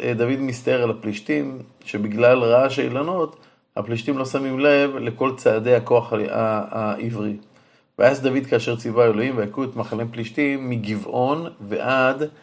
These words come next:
גזרה." כלומר, הפעם דוד מכה את פלישתים, רודף אחריהם, מנקה את כל השטח שמגבעון עד גזר, ש-, שהייתה אז ממש מ-, מעל לקיבוץ גזר דהיום, תל גזר.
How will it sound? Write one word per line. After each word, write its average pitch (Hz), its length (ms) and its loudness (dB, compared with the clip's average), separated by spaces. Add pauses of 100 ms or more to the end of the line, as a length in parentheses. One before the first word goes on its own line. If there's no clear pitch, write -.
(320)
גזרה." 107 680 0 (680)
כלומר, 104 400 -2
הפעם 135 360 2
דוד 127 240 -2
מכה 127 260 0
את 143 100 -2
פלישתים, 147 600 -4
רודף 120 560 2
אחריהם, 123 420 -2
מנקה 123 420 -2
את 147 100 -2
כל 160 220 0
השטח 147 320 -4
שמגבעון 139 680 -4
עד 123 160 -6
גזר, 113 440 -2
ש-, - 140 -12 (600)
שהייתה 101 1000 0
אז 110 200 0
ממש 113 440 -2
מ-, 113 260 -4
מעל 113 200 0
לקיבוץ 113 480 -6
גזר 117 300 -2
דהיום, 107 440 -2 (160)
תל 113 160 -4
גזר. 104 380 -4